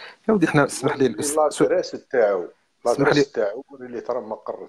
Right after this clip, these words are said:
Speaker 2: تاعو، راه مرشح للانتخابات
Speaker 1: واسمح لي،
Speaker 2: الرئاسية.
Speaker 1: أستاذ، اسمح لي، أنني
Speaker 2: تروح
Speaker 1: معك في
Speaker 2: قال
Speaker 1: هذا.
Speaker 2: له: "آه، هذا علي غديري، هذا هو ترشح." حتى أننا نختلف معاه، تروح، "آه، درنا ندوة صحفية، راه الصحافة موجودة."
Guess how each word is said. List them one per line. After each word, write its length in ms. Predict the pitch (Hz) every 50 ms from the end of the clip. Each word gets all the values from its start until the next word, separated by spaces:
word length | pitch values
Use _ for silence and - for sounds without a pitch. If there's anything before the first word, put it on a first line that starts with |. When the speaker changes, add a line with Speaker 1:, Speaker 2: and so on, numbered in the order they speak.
| - -
Speaker 2:
تاعو، 300 | 127 - 101 98 101 107
راه 180 | 107 101 90
مرشح 400 | 92 95 107 117 110 - - -
للانتخابات 480 | 101 92 98 95 - _ - - - 135 160
Speaker 1:
واسمح 340 | 175 175 - - 156 -
لي، 100 | 151 151
Speaker 2:
الرئاسية. 200 | 147 - 139 -
Speaker 1:
أستاذ، 200 | - 160 147 123
اسمح 280 | - - - 143 143 147
لي، 120 | 131 - - -
أنني 320 | 127 139 147 143 135 135
Speaker 2:
تروح 100 | 123 131
Speaker 1:
معك 120 | 143 143 110
في 60 | 107
Speaker 2:
قال 120 | 127 110
Speaker 1:
هذا. 200 | 117 110 120 120
Speaker 2:
له: 120 | 117 117 117
"آه، 300 | 120 117 110 104 110 117
هذا 220 | 107 110 107 95
علي 240 | 92 95 104 113 113
غديري، 480 | 92 90 85 82 107 110 101 101 101 82
هذا 280 | 90 95 95 92 95
هو 220 | 87 87 95 90 85
ترشح." 520 | - - 101 87 - - - 87 - - _ _ _ _ _ _ _ _ _ _ _ -
حتى 340 | - 120 113 - - -
أننا 500 | 135 - - 110 107 107 107 98 92 95
نختلف 480 | 95 92 - - - - 95 - - -
معاه، 360 | 82 76 80 90 127 156 151 - - _
تروح، 540 | - 95 98 123 165 180 160 - - - _ _ _ -
"آه، 280 | 117 107 98 90 87 -
درنا 240 | 120 110 104 98 92
ندوة 160 | 87 107 101
صحفية، 640 | - - 92 90 - 95 82 - 110 110 120 -
راه 260 | - - - 110 98 92
الصحافة 520 | 95 - - - - 107 92 - - 92
موجودة." 680 | 87 85 78 80 80 - 120 120 120 147 147 - -